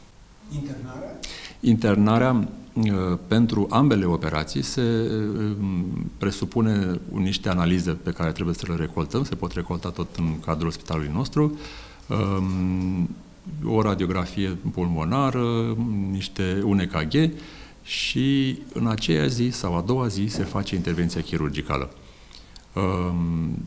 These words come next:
Speaker 2: dacă este nevoie de un examen cardiologic preoperator în funcție și de vârsta pacientului, uh, se poate face și acela în cadrul spitalului nostru. Um, operația durează, depinde de, de tipul de,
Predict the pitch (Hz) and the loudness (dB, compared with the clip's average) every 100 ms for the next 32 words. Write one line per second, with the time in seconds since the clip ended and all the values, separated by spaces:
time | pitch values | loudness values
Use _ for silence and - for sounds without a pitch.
0 | - - 98 110 117 110 104 98 85 98 | -8 2 2 4 0 0 0 0 0 0
1 | 95 87 87 90 98 92 85 80 87 82 | 2 2 2 2 0 0 0 0 0 -2
2 | - 87 85 82 78 98 87 90 87 87 | -2 -2 0 0 -2 -2 -2 -2 -2 -4
3 | - 82 90 - 87 82 - 104 139 131 | -4 -4 -4 -4 -6 -6 -2 0 0 0
4 | 117 117 110 107 104 101 101 - - - | 0 2 2 0 0 -2 -4 -10 -16 -10
5 | - 95 90 92 87 87 82 - 87 85 | -4 -4 -4 -4 -4 -4 -6 -4 -2 -2
6 | 80 82 80 - 82 78 73 69 - 73 | -4 -6 -6 -6 -6 -4 -4 -6 -8 -12
7 | - - - - - 104 107 101 95 95 | -14 -18 -18 -20 -6 0 2 2 0 -2
8 | - - - 151 143 117 110 110 92 90 | -4 -8 0 2 4 2 0 0 0 0
9 | 90 87 85 78 - - - - - - | 0 0 0 -4 -6 -14 -20 -20 -12 0
10 | 117 113 147 123 110 104 101 101 - 80 | 2 6 8 8 6 6 6 4 2 0
11 | 98 90 - 87 95 85 87 | 0 0 -2 0 2 2 2